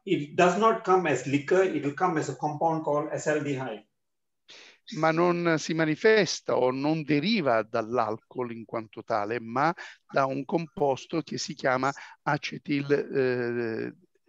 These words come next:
Speaker 2: de-,
Speaker 1: Don't worry,
Speaker 2: dehyde.
Speaker 1: this is a compound.
Speaker 2: Ok, un composto, l'acetildeide.
Speaker 1: Ok, so the liver is now trying to remove these plus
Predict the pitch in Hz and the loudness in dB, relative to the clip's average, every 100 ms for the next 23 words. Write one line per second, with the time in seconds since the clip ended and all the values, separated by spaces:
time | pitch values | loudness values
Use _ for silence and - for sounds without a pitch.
0 | _ _ _ _ _ _ 143 135 135 - | _ _ _ _ _ _ -6 -4 -4 -10
1 | _ _ _ _ _ _ _ _ _ _ | _ _ _ _ _ _ _ _ _ _
2 | _ _ _ _ _ _ _ _ - - | _ _ _ _ _ _ _ _ -2 6
3 | 214 202 160 - 165 - _ - 135 - | 8 8 4 2 -4 -6 _ -4 2 2
4 | 175 175 - _ _ _ _ _ - 156 | 2 -4 -18 _ _ _ _ _ -4 -4
5 | - 101 98 143 - 165 - - - 120 | -4 -8 -6 -8 -8 -8 -6 -8 -8 -8
6 | 131 - 143 175 123 135 - 165 - _ | -8 -8 -14 -12 -10 -10 -12 -16 -20 _
7 | _ _ _ _ _ _ - 143 160 135 | _ _ _ _ _ _ -16 -6 -2 -2
8 | - 190 208 - - _ _ _ _ _ | 2 4 2 -2 -8 _ _ _ _ _
9 | _ - 139 175 208 214 165 156 180 185 | _ 0 2 4 6 6 4 2 0 2
10 | 165 180 160 135 151 156 180 180 - - | 2 2 0 -2 -2 0 2 0 -2 -16
11 | _ _ _ _ _ _ _ _ - 101 | _ _ _ _ _ _ _ _ -8 0
12 | 170 220 226 - - - - - _ _ | 2 2 0 -4 -8 -10 -12 -18 _ _
13 | _ _ _ - 156 156 - | _ _ _ 0 2 2 -2